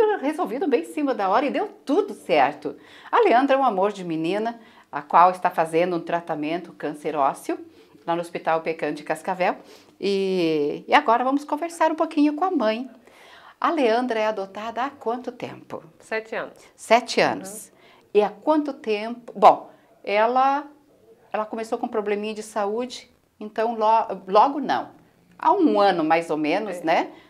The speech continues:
Speaker 1: Há um ano e meio atrás, porque agora já faz oito meses que ela está,
Speaker 2: Uhum.
Speaker 1: né, em
Speaker 2: É.
Speaker 1: tratamento. Mãe, quando você levou a Leandra para o hospital,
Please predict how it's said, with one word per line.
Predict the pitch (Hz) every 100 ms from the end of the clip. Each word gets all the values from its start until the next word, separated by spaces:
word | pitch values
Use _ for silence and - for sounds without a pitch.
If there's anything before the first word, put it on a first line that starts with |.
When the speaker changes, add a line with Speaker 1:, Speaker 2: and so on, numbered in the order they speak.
| _
Speaker 1:
Há | - 170
um | 170 165
ano | 175 196
e |
meio | 175 165 180 175
atrás, | 160 - 160 185 220
porque | - 180 165
agora | 160
já | 165 175
faz | 180 165
oito | 165 185 190 175
meses | 165 190 185 170 165
que | -
ela | 147
está, | 156 - 190 208
Speaker 2:
Uhum. | 190 185 202 214
Speaker 1:
né, | 180 220 -
em | 202
Speaker 2:
É. |
Speaker 1:
tratamento. | 208 180 214 175 156 147 - - - - -
Mãe, | 262 262 160 - - - _ _ _ _ _
quando | 381 403 359
você | 320 320 285
levou | 269 262 233
a |
Leandra | 233 208 180 165 147 147 - - _
para | - 233 233
o |
hospital, | 226 220 240 226 165 127 -